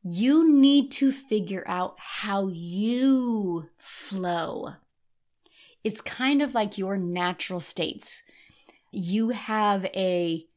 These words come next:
day, you know, you know your circadian rhythms. You flow every ninety minutes. Well, those go all twenty-four hours. So you're running in ninety-minute cycles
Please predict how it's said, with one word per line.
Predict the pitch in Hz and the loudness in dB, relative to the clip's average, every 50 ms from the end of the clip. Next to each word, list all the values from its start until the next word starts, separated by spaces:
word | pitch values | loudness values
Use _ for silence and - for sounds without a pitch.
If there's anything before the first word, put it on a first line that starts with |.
| _ _ _ _ _ 175 151 143 _ | _ _ _ _ _ -18 -18 -4 _
day, | - 190 185 190 220 240 - - - | 0 0 2 2 2 0 0 -2 -4
you | - 202 | -2 -2
know, | 202 180 - | -2 -2 -2
you | - 190 196 220 220 | -4 -2 -2 0 0
know | 226 240 247 | 0 0 0
your | 247 208 190 185 | 0 0 -2 -2
circadian | - 190 - - - 226 214 214 202 185 170 170 165 165 160 - _ - | -4 -4 -6 -4 -2 0 0 0 0 0 -2 -2 -4 -6 -8 -12 _ -8
rhythms. | 185 190 202 196 165 160 - 127 - - - 180 | -2 0 0 0 0 -2 -4 -6 -6 -4 -4 -4
You | 175 165 165 | -4 -6 -6
flow | - - - - 208 202 202 202 196 185 175 | -8 -12 -6 -2 0 2 4 4 2 2 2
every | 170 - 180 170 170 175 170 | 2 0 0 -2 -2 -4 -4
ninety | 170 170 170 170 160 165 | -2 -2 -2 -2 -4 -4
minutes. | 165 170 165 - - 196 - - | -4 -4 -6 -6 -8 -8 -8 -6
Well, | 185 | -2
those | 202 269 349 349 - | -2 -2 -2 -2 -2
go | - 254 277 311 311 - - - | 0 2 2 4 4 2 0 0
all | 180 180 190 196 214 220 226 226 226 220 214 190 | 4 6 8 8 8 8 8 8 8 6 4 0
twenty-four | 156 - - 196 196 220 254 254 196 - 202 196 170 | -4 -6 -4 -2 -2 0 0 -2 0 0 2 4 6
hours. | - 202 240 247 196 - - - - | 4 4 4 2 0 0 -2 -4 -4
So | 185 | -4
you're | 170 175 214 220 330 370 349 | -4 -4 -2 -2 0 0 0
running | 254 226 214 233 247 247 220 | 2 2 2 2 0 0 0
in | 175 170 170 | -2 -2 -2
ninety-minute | 160 165 170 185 190 208 208 180 180 180 165 - - | -2 -2 0 0 -2 -2 -2 -2 -2 -4 -4 -4 -4
cycles | - 170 165 151 - - 294 311 320 - - | -4 -4 -4 -4 -4 -2 -2 -2 -2 -2 -4